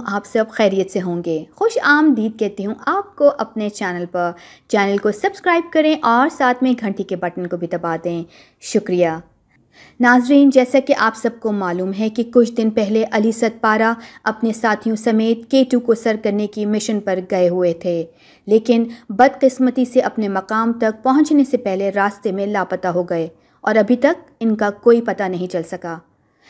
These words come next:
रेस्क्यू टीमें अपनी खिदमात सर अंजाम दे रही हैं कि किसी तरह अली सतपारा का पता चल जाए, लेकिन अभी तक नाकामी है। दूसरी जानिब सोशल मीडिया पर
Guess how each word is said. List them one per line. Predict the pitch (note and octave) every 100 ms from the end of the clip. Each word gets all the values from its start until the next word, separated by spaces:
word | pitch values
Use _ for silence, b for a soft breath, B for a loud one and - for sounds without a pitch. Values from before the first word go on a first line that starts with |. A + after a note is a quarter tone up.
| b
रेस्क्यू | C#4 D4+ - F4+
टीमें | F4+ D#4 D4+ D4
अपनी | C4 - A3
खिदमात | G#3+ A3 A3 A3 A3+
सर | - A3+ A3+
अंजाम | F#3+ F#3 G3+ F#3+
दे | F#3+ G3+
रही | B3+ A3+
हैं | F#3 G3 G#3+ B B -
कि |
किसी | A#3+ A#3+ B3+
तरह | A#3+ G#3+ G#3+ A#3 -
अली | A3 A#3+
सतपारा | A#3 G#3 - G3 F#3
का | F#3 G3+
पता | G3+ F3+ F3+
चल | F#3+ F3
जाए, | F3 E3 E3+ - b b
लेकिन | G3 G3 G#3 G3+ B B
अभी | A3 G#3+ A3+
तक | A3+ G#3+ -
नाकामी | G3+ G3 G3 F3 F3
है। | E3+ D#3 D#3 _ _ _
दूसरी | G3+ G3+ G3+
जानिब | A3+ A#3 B3+ B3+ b b -
सोशल | F#4+ G4 F#4+
मीडिया | D#4 D4 C#4+
पर | D4 D4